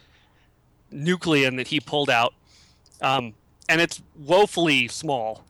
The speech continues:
because he basically chopped these things into little pieces. Um, but he did know that it had carbon, hydrogen, oxygen, nitrogen, and phosphorus in it. And that's about really all that he did, which back in ni-, eighteen sixty-nine is actually a pretty, pretty good accomplishment. Um,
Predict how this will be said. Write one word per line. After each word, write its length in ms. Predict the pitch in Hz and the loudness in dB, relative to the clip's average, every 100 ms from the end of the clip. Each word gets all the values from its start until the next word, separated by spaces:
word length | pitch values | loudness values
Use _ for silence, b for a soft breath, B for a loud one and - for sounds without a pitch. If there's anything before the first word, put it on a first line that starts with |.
| _ - | _ -6
because 320 | 147 156 143 | -2 0 0
he 120 | 156 | -4
basically 640 | 120 156 143 151 143 123 | -2 0 0 -4 -6 -6
chopped 360 | 113 - 123 - | -6 -2 -2 -2
these 180 | 123 - | -10 -8
things 320 | 131 120 - | -8 -8 -12
into 180 | 113 123 | -14 -12
little 180 | 117 110 | -12 -12
pieces. 420 | - - - - B B B B | -12 -14 -14 -20 B B B B
Um, 140 | 147 | -2
but 120 | 151 | 0
he 100 | 156 | 0
did 200 | 190 269 | 2 0
know 200 | 240 208 | 2 2
that 140 | 196 202 | 2 2
it 100 | 185 | 2
had 200 | 185 180 | 2 0
carbon, 300 | 175 165 160 | 0 0 0
hydrogen, 500 | 147 151 147 135 143 | 0 0 -2 -8 -6
oxygen, 420 | 127 127 - 131 | -4 -6 -8 -10
nitrogen, 460 | 127 120 127 123 123 | -6 -8 -8 -14 -12
and 120 | 127 | -4
phosphorus 540 | 226 247 - 139 117 | 2 2 2 -4 -4
in 120 | 123 107 | -6 -10
it. 100 | - _ _ _ - - - - - - | -14 _ _ _ -20 -20 -20 -20 -20 -12
And 120 | 160 175 | -2 0
that's 160 | 220 | 0
about 300 | 202 185 185 | 0 2 2
really 240 | 156 170 151 | 2 0 2
all 160 | 143 | 2
that 100 | 139 | 0
he 160 | - 135 | -6 -10
did, 300 | 127 117 - B B B | -4 -4 -4 B B B
which 200 | 226 - | -8 0
back 200 | 254 254 | 2 4
in 100 | 240 | 2
ni-, 220 | 214 214 - | 2 0 -4
eighteen 340 | 220 220 208 190 | -6 -6 -4 -6
sixty-nine 580 | - - - 165 160 160 | -4 -6 -4 0 2 2
is 60 | |
actually 320 | 147 - 139 131 | -2 -2 -6 -8
a 40 | - - | -10 -8
pretty, 280 | 208 175 127 - | -2 0 -2 -10
pretty 160 | - 165 | -6 -2
good 140 | 143 | 0
accomplishment. 560 | 131 - 123 120 - 113 _ b b b b b b | -2 -2 -6 -8 -12 -18 _ b b b b b b
Um, 300 | - 139 123 | -2 0 -2